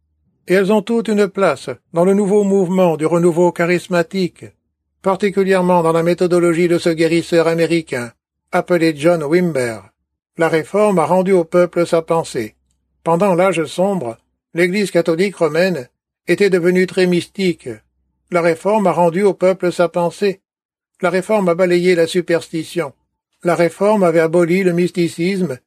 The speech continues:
et rétabli la pensée rationnelle. Et le nouveau mouvement charismatique ramène la confusion et la servitude, le non-rationalisme et l'aspect non intellectuel du mysticisme. Jonathan Edwards avait écrit, je cite, «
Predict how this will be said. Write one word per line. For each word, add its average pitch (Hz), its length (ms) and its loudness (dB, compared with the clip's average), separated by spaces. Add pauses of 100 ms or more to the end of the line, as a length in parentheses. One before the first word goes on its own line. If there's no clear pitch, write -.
(120)
et 165 100 0
rétabli 180 480 2
la 165 160 2
pensée 175 360 0
rationnelle. 170 680 0 (640)
Et 190 80 2
le 185 100 4
nouveau 214 320 0
mouvement 196 380 0
charismatique 180 880 -2
ramène 185 400 0
la 175 140 2
confusion 180 640 -2
et 175 40 2
la 170 120 2
servitude, 170 760 -2 (460)
le 180 140 2
non-rationalisme 185 1000 0 (460)
et 185 100 0
l'aspect 180 400 0
non 202 220 2
intellectuel 180 680 0
du 175 100 0
mysticisme. 175 880 -2 (520)
Jonathan 190 460 0
Edwards 165 600 -2 (180)
avait 175 220 2
écrit, 190 420 -4
je 160 140 -2
cite, « 202 420 -6